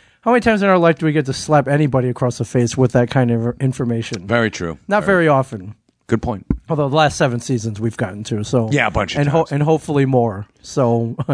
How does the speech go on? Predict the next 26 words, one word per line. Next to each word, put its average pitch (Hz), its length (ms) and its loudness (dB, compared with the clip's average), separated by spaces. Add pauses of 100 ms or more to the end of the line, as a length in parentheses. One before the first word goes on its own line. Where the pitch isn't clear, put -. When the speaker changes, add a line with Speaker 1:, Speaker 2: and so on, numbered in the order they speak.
Speaker 1:
<laughs> - 280 -20
if 185 180 2
you 202 120 4
watch, 185 560 2 (500)
thank 147 280 2
you 156 100 2
for 135 300 0
continuing 151 720 2
to 151 100 4
watch. 120 500 0 (600)
If 151 140 2
you 156 100 4
don't 175 320 2
watch, 123 500 2 (840)
start 160 300 0
watching. 131 560 -2 (100)
Speaker 2:
Yeah, 160 140 2
what's 131 140 0
the - 40 -6
matter 113 160 2
with 71 160 -8
you? 71 100 -14
Speaker 1:
Yeah. 139 340 0
Speaker 2:
What's - 140 -14
going 190 220 4
on? 95 220 2